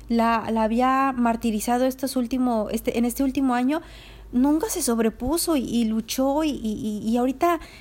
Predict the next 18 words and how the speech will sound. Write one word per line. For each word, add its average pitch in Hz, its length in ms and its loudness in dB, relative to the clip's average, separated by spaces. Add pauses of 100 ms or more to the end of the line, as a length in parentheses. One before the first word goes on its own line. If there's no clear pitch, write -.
(300)
verla 294 720 4
maquillada, 254 880 2
verla 262 460 2
bien 247 220 2
empoderada, 226 720 2
bien 254 280 2
guapa, 233 480 0 (560)
eso 349 300 -4 (240)
me 233 220 4
motiva 233 480 0
cañón, 247 760 -2 (100)
neta. 240 520 -2 (120)
O 240 120 -2
sea, 262 260 0 (1200)
verla 277 340 4
así 294 300 -2
de 311 100 -2
sonriente 226 680 -4